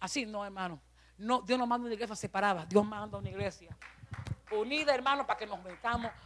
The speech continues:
a esa unción. Vamos a levantarlo porque si no sigo aquí con la otra libreta. Alaba a Dios, hermano.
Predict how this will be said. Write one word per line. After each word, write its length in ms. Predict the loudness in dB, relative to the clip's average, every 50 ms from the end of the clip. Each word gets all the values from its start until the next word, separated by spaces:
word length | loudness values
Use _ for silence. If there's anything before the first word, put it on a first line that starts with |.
| -10 -6
a 60 | -4
esa 120 | -2 2 4
unción. 420 | 4 4 6 8 10 10 12 12
Vamos 240 | 12 12 12 12 12
a 80 | 12 12
levantarlo 500 | 12 12 12 10 12 12 12 12 12 12
porque 160 | 10 8 6
si 80 | 6
no 100 | 8 8
sigo 200 | 8 10 10 10
aquí 140 | 8 8 6
con 120 | 4 4 6
la 80 | 6
otra 140 | 8 8 10
libreta. 480 | 10 12 12 12 12 12 10 8 6 6 6 2 0 2 8
Alaba 320 | 12 12 12 12 12 12 12
a 40 |
Dios, 340 | 12 12 12 12 12 12 12
hermano. 500 | 12 12 12 12 12 12 12 12 12 10